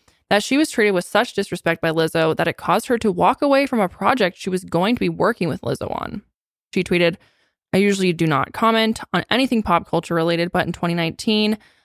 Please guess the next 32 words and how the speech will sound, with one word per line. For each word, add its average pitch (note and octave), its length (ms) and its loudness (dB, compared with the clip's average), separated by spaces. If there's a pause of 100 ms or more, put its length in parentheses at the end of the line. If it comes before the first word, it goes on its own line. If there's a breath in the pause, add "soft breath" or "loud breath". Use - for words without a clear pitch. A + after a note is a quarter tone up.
(120)
I F#3 80 2
traveled F#3+ 340 2
a F#3+ 60 0
bit F3 200 2
with F3 120 -2
Lizzo E3+ 360 2
to G3 120 -16
be E3+ 100 0
the E3+ 80 0
director E3 460 0
of E3+ 200 2
her E3+ 80 -2
documentary. E3 640 0
I E3 140 0
walked E3 320 0
away E3+ 220 2
after E3 260 0
about D#3 240 -2
two - 260 0
weeks. F3 320 0
I - 100 0
was E3+ 220 -2 (220)
treated F3+ 440 -2 (320 soft breath)
with F3 120 0
such - 400 0
disrespect D#3+ 560 -2
by B2 140 0
her. D3 420 -2
I E3+ 80 0
witnessed F3 380 -2
how E3 200 0
arrogant, A#3 460 0